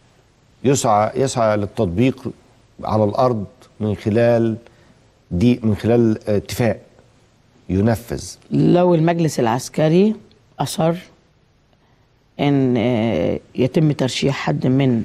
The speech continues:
Speaker 2: المجلس العسكري من القوات المسلحة، إذا، آه،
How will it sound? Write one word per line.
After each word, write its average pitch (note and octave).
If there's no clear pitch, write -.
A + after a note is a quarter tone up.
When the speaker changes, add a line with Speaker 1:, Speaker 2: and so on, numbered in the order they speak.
Speaker 2:
المجلس B2
العسكري C#3+
من C#3
القوات -
المسلحة، C3+
إذا، D#3+
آه، B2+